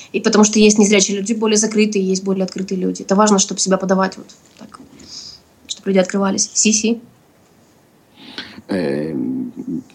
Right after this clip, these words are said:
Speaker 2: così, mm, cioè, eh,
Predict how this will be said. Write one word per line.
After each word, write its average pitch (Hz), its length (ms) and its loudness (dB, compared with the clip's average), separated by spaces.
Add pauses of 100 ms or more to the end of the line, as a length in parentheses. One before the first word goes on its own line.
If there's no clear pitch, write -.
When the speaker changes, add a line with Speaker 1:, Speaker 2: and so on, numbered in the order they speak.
(120)
Speaker 2:
così, - 360 -4 (100)
mm, 69 760 -2 (720)
cioè, 76 160 -6
eh, - 1400 -6